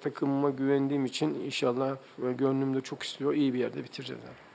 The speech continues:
Hayır, yok, baskı oluşturmuyor. Niye baskı oluştursun? Yani, e, şey değil, geçen sezon da biz aynı şekilde gittik. E, ben Trabzon'dayken de, Trabzon çalıştırırken de aynı takım yine aynı böyle gitti.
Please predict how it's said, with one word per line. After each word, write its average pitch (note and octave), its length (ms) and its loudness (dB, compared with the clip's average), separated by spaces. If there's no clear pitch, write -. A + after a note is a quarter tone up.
Hayır, G3+ 360 8
yok, F#3+ 340 6
baskı D#3+ 340 8
oluşturmuyor. G#3+ 580 6
Niye G3+ 160 8
baskı E3+ 340 2
oluştursun? C#3+ 540 -2
Yani, D3+ 300 4
e, D3 360 0
şey E3+ 260 4
değil, D#3 140 6
geçen D#3 460 6
sezon D#3 420 4
da D3 100 6
biz A#2+ 160 -2
aynı C3 260 2
şekilde B2+ 400 -4
gittik. C3 460 -6
E, C#3 80 2
ben D#3 120 8
Trabzon'dayken E3 960 6
de, C3 100 2
Trabzon C#3+ 360 0
çalıştırırken C#3 720 2
de B2+ 40 4
aynı C3 480 0
takım C#3+ 360 -4
yine C#3 180 2
aynı C3+ 360 0
böyle C3 300 -2
gitti. A#3 460 -8